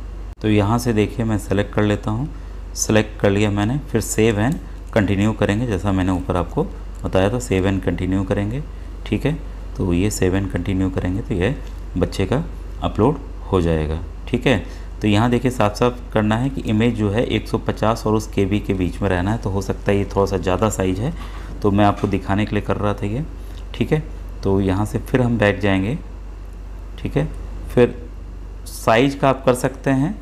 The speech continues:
और यहाँ पर पहले सब चीज़ें आप तैयार कर लीजिएगा, स्कूल का certificate हो, ठीक है, income certificate हो, photo हो,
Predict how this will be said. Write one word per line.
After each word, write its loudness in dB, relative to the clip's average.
और 4
यहाँ 2
पर 2
पहले 4
सब 0
चीज़ें 2
आप -2
तैयार 6
कर 2
लीजिएगा, 2
स्कूल 2
का 2
certificate -2
हो, -2
ठीक 0
है, 2
income 4
certificate 0
हो, -2
photo 2
हो, -2